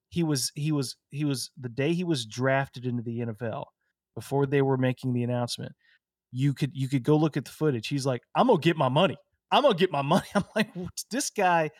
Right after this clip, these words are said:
is not, he's not my kind of athlete. He's never gonna be my kind of athlete. He's not my kind of guy."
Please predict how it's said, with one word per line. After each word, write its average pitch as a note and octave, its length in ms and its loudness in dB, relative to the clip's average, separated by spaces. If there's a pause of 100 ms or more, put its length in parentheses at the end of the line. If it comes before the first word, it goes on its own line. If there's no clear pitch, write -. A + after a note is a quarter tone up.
(140)
is F3+ 220 4
not, E3+ 460 4 (520)
he's G3 200 0
not G3+ 280 4
my E3+ 140 4
kind D#3 280 0
of C3+ 80 2
athlete. C3 380 0
He's C#3 160 -4
never D3+ 180 -4
gonna C3+ 160 -2
be D3+ 220 0
my D3+ 200 0
kind C3+ 220 -6
of B2 80 -6
athlete. B2+ 360 -8
He's B2 160 -8
not C#3 180 -4
my C3 140 -4
kind B2+ 260 -8
of A#2 80 -10
guy." C3+ 360 0